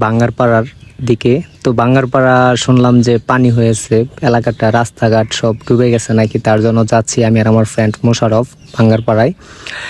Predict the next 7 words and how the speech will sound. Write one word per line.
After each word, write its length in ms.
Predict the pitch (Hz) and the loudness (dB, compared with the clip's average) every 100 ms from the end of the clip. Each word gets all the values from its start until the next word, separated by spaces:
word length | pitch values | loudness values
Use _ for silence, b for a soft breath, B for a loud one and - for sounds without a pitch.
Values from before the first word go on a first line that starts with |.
| B B B - | B B B 0
তো 80 | 156 147 143 135 | 2 4 2 2
বাঙ্গারপাড়াটা 480 | 147 160 165 160 156 | 2 2 2 2 0
হচ্ছে 200 | 147 - - | 0 -2 0
আপনার 320 | 160 143 139 135 - | 0 2 2 0 0
শেরপুর 320 | - 147 147 143 | -2 -2 0 0
জেলার 200 | 123 131 131 | 2 0 0
শ্রীবর্দী 460 | - 143 143 135 | 0 2 2 0